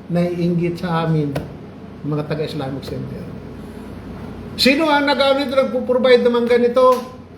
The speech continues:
Ito'y sponsor ng mga mayayaman, lalong-lalo ng R R G.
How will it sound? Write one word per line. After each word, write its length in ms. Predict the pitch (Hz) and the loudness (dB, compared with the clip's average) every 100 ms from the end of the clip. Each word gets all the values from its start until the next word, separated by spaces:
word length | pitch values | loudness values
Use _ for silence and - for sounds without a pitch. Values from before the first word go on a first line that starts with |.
| - | -10
Ito'y 400 | - 185 208 208 196 | -6 0 0 2 0
sponsor 640 | - - 202 185 196 190 | -2 -4 0 0 0 0
ng 80 | 190 | 2
mga 180 | 190 185 | 0 0
mayayaman, 600 | 185 185 180 175 180 175 | 0 0 0 0 -2 -2
lalong-lalo 560 | 170 165 170 170 160 160 | 0 0 0 0 2 2
ng 160 | 160 | 0
R 220 | 156 147 139 135 | -2 -2 -2 -2
R 60 | |
G. 20 | 117 | -4